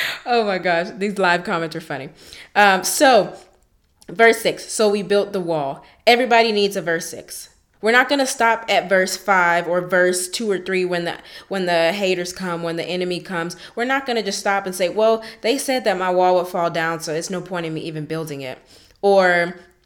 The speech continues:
"Well, they said that this was gonna happen or it wasn't gonna work, so what's the point of trying?" No, we're gonna keep going. We're going to get to verse six and beyond. We are gonna still do what God has called us to do anyway. Amen?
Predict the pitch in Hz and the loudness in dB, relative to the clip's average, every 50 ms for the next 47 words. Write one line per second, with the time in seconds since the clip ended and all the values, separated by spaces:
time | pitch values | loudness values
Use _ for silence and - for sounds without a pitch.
0 | _ _ _ _ _ _ - 180 190 196 185 208 233 277 269 - - 247 233 233 | _ _ _ _ _ _ -2 2 2 2 4 4 2 2 0 -2 0 0 2 2
1 | 220 226 - 196 185 180 170 - - - - - - - 196 202 208 - 208 202 | 0 0 0 0 2 2 2 0 -2 -12 -18 -20 -12 -4 -4 -2 -2 0 -4 -4
2 | 185 190 196 185 185 196 190 180 175 175 - 175 175 175 170 170 170 170 170 170 | -4 -4 -6 -6 -4 -2 0 -2 -2 -2 -2 -6 -6 -4 -2 -2 -2 -2 0 0
3 | 190 190 190 190 180 185 175 175 170 165 170 175 170 175 170 - - - 214 208 | -2 -2 -2 -2 -4 -4 -2 -2 -4 -4 -2 0 0 0 0 -2 -2 -2 0 0
4 | 208 208 208 - 220 233 226 - 233 214 - 220 196 185 170 165 - - 185 170 | 0 -2 0 2 2 2 2 0 -8 -8 -6 -6 -4 -4 -6 -8 -8 -8 -6 -6
5 | 139 127 - - - _ _ _ _ _ _ 180 180 175 170 165 160 160 170 180 | -6 -8 -10 -16 -20 _ _ _ _ _ _ -12 -8 -6 -4 -2 -2 -4 -4 -6
6 | - - _ - - - 196 196 196 190 190 190 254 262 262 240 220 220 214 208 | -12 -20 _ -20 -10 -6 -4 -2 -2 -2 -4 -4 -6 -8 -6 -4 -2 -2 0 0
7 | 208 208 220 - - - _ _ - 180 180 196 208 214 220 208 190 190 190 190 | 0 -2 -4 -8 -12 -20 _ _ -12 -4 0 2 4 4 2 0 -2 -4 -2 -2
8 | 190 190 190 190 - 202 165 160 165 175 180 180 180 - 202 170 156 175 175 175 | -2 -2 -4 -6 -8 -10 -10 -8 -2 -2 -2 -2 -2 -4 -8 -4 -2 0 0 0
9 | 175 - - 185 180 180 - - 170 170 165 160 156 151 156 151 147 143 147 151 | -2 -4 -6 -6 -6 -6 -8 -8 -8 -8 -6 -8 -8 -8 -6 -6 -6 -8 -8 -12
10 | - - _ _ _ - 175 196 208 202 196 185 190 190 180 170 175 180 - - | -16 -20 _ _ _ -8 -6 -2 0 0 0 0 -2 -4 -4 -4 -6 -6 -4 -2
11 | 180 180 180 180 170 160 151 131 - 170 165 165 160 160 160 - - 165 156 156 | -2 -2 -2 -4 -6 -6 -8 -8 -6 -4 -4 -2 -2 -4 -8 -10 -8 -6 -6 -6
12 | 151 156 - - 151 156 156 139 - 147 151 147 139 131 135 - - 220 240 254 | -6 -8 -10 -12 -10 -8 -8 -10 -8 -10 -10 -10 -10 -12 -14 -10 -8 -6 -6 -6
13 | 262 370 440 | -6 -6 -6